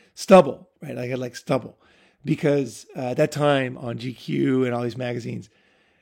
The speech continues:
you know, like, uh, and, and I think I look good in stubble, okay? That's just, I think I look better in stubble. So I look cool, like, you know, like, some people look good with certain ways, right? The stubble, rough look looks good on me, right? So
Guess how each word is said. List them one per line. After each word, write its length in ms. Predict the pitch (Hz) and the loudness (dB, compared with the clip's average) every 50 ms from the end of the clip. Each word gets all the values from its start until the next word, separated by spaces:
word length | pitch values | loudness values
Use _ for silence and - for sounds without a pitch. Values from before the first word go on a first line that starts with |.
| _ - | _ -8
you 200 | 190 147 143 147 | -4 -2 -2 0
know, 120 | 147 143 | -2 -2
like, 240 | 139 139 117 - - - - | -4 -6 -10 -12 -14 -12 -8
uh, 40 | 131 | -8
and, 300 | 123 139 160 170 196 - | -6 -2 -2 -2 -2 0
and 100 | - 196 | 0 2
I 140 | 180 180 180 | 2 2 4
think 160 | - 185 165 | 4 6 8
I 80 | 170 170 | 8 8
look 160 | 175 190 185 | 8 6 6
good 160 | 185 254 254 | 6 6 6
in 80 | 175 120 | 6 6
stubble, 380 | - - - - - - - 139 | 2 -6 -14 -14 -14 -18 -20 -12
okay? 260 | 123 131 131 131 127 | -8 -6 -4 -4 -6
That's 540 | 127 131 123 113 113 - - - - - _ - | -6 -8 -10 -10 -12 -14 -20 -20 -20 -20 _ -14
just, 220 | - 139 113 - _ _ _ _ - | -12 -12 -12 -12 _ _ _ _ -14
I 160 | 147 123 120 | -12 -12 -10
think 180 | - 139 123 131 | -10 -8 -2 0
I 60 | 139 | 2
look 180 | 139 147 143 143 | 2 2 2 4
better 220 | 170 147 135 120 | 4 4 4 2
in 100 | 117 107 | -2 -8
stubble. 280 | - - 123 123 139 123 | -12 -14 -14 -14 -8 0
So 260 | - 151 147 127 - - - - _ _ _ _ - - - - | 4 4 4 4 2 -6 -20 -20 _ _ _ _ -20 -18 -10 -4
I 60 | 170 | 0
look 220 | 151 151 143 147 - | 2 2 2 0 -2
cool, 340 | - 156 151 147 147 143 | -2 -2 0 2 2 0
like, 240 | 143 135 120 - - | 0 -2 -4 -8 -8
you 80 | - 135 | -6 -4
know, 80 | 143 | -4
like, 260 | 139 139 123 123 135 123 | -2 -4 -4 -6 -8 -6
some 180 | - 170 147 | -4 -2 -2
people 180 | 147 151 139 139 | -2 -2 -4 -4
look 200 | 135 139 - - _ - 139 | -6 -6 -6 -8 _ -4 4
good 260 | 131 165 160 151 139 | 6 6 6 6 4
with 160 | 151 151 - | 2 -2 -2
certain 300 | - 175 180 151 143 139 | -2 -2 -2 -2 -2 0
ways, 300 | 151 160 170 175 160 143 | 2 4 4 4 4 4
right? 300 | 151 156 160 160 - - - - _ _ _ _ _ _ _ - | 4 4 2 2 -2 -8 -20 -20 _ _ _ _ _ _ _ -8
The 120 | 147 135 | -8 -8
stubble, 440 | - - - 185 165 151 156 151 147 | -6 -2 0 0 0 2 0 0 0
rough 280 | 139 147 143 - - | 0 -2 -4 -4 -4
look 180 | 151 147 143 - | -4 -4 -4 -2
looks 160 | 175 156 - - | -4 -6 -2 4
good 200 | - 247 202 151 | 6 8 8 8
on 140 | 123 117 | 6 4
me, 100 | 123 123 | -4 -12
right? 160 | 127 127 127 - | -12 -10 -4 2
So 240 | 165 151 156 160 | 4 4 4 2